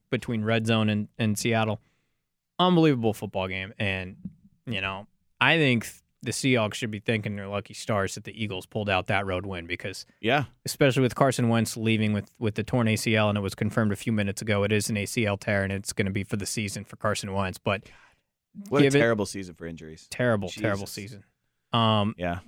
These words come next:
Speaker 1: but as it stands right now, Seattle's only one game back of the L A Rams. I think for losing that game in Jacksonville, at least the Rams lost two,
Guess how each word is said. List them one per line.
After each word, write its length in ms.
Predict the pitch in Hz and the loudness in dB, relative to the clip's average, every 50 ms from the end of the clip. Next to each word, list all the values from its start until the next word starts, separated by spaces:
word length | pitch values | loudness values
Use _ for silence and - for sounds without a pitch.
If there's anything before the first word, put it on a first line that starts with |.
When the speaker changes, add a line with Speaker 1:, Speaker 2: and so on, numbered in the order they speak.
| - | 0
Speaker 1:
but 160 | - 123 120 117 | 0 2 2 2
as 320 | 120 131 139 143 143 147 | 4 6 6 6 6 6
it 60 | 156 | 4
stands 280 | - - 170 156 143 131 | 2 4 2 2 4 2
right 120 | 143 143 147 | 2 2 2
now, 160 | 147 131 107 | 2 0 0
Seattle's 420 | - - 131 110 110 107 104 101 | 0 -2 0 0 0 0 -2 -2
only 220 | 113 117 113 107 95 | -4 -4 -6 -6 -6
one 280 | 107 110 113 113 113 | -8 -6 -4 -4 -4
game 260 | 107 117 120 107 107 | -2 -4 -4 -4 -2
back 200 | 110 107 101 - | 0 0 0 -2
of 60 | - 107 | -4 -6
the 100 | 104 104 | -4 -4
L 120 | 101 101 | -4 -4
A 80 | 98 95 | -4 -4
Rams. 400 | 95 98 92 87 87 - - - | -6 -6 -8 -8 -10 -12 -14 -10
I 140 | 110 101 101 | -8 -6 -4
think 240 | 113 110 107 104 - _ _ _ _ _ _ _ | -4 -4 -4 -6 -8 _ _ _ _ _ _ _
for 120 | - 117 | -6 -2
losing 340 | 110 113 117 117 117 127 123 | 2 2 2 4 4 2 2
that 140 | 117 117 110 | 2 0 0
game 200 | 120 117 113 107 | 0 -2 0 0
in 80 | 107 104 | 0 0
Jacksonville, 640 | 113 113 113 107 - 123 110 110 110 107 107 101 - _ _ _ _ _ _ _ _ _ _ _ _ _ _ _ _ _ _ _ _ _ _ - | 2 2 2 2 2 2 2 4 4 4 2 0 -2 _ _ _ _ _ _ _ _ _ _ _ _ _ _ _ _ _ _ _ _ _ _ 0
at 140 | 117 113 113 | 2 2 4
least 220 | 123 123 113 - | 2 2 0 0
the 60 | - 123 | 0 2
Rams 320 | 117 110 110 110 107 117 | 4 4 4 4 2 2
lost 240 | 113 104 104 - - | 2 0 0 0 0
two, 200 | - 110 90 82 | -2 -4 -4 -4